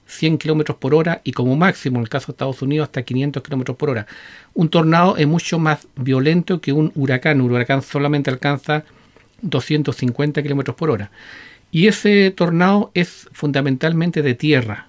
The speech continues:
o sea, ingresa al continente, puede pasar por una ciudad, por una comuna,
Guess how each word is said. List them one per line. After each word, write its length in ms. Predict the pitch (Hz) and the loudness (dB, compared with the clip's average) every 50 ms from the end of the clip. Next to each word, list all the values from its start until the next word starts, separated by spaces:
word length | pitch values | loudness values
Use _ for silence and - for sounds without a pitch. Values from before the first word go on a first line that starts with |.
| _ - | _ -20
o 80 | 123 | -20
sea, 240 | - - 131 123 - - | -10 -6 -6 -6 -6 -4
ingresa 640 | - 135 123 120 127 147 151 - - 175 170 170 - - - - - - - _ _ _ _ | -2 -2 -2 2 2 2 2 2 0 -2 -2 -2 -4 -10 -18 -20 -20 -20 -20 _ _ _ _
al 180 | 139 131 123 | -4 -4 -2
continente, 1080 | - 131 123 120 - 127 139 156 180 185 185 180 - 190 190 190 190 190 185 185 185 - 143 - | 0 0 -2 0 2 2 4 6 6 6 4 4 4 2 2 4 2 2 2 0 -2 -4 -8 -4
puede 200 | - 135 135 131 | -2 0 0 0
pasar 300 | 127 147 - - 135 120 | 0 -2 -2 -2 -2 -2
por 140 | - 127 123 | -2 -2 -2
una 140 | 120 117 113 | 0 -2 -2
ciudad, 580 | - - 120 120 139 156 160 160 160 160 156 - - - - - - - _ _ | -4 -4 -4 0 0 2 2 2 2 0 -2 -4 -10 -18 -20 -20 -20 -20 _ _
por 100 | - 127 | -2 0
una 160 | 123 117 110 | 0 0 0
comuna, 640 | - 117 117 135 151 160 170 170 165 165 165 160 | -2 -2 0 2 4 4 4 4 4 2 2 0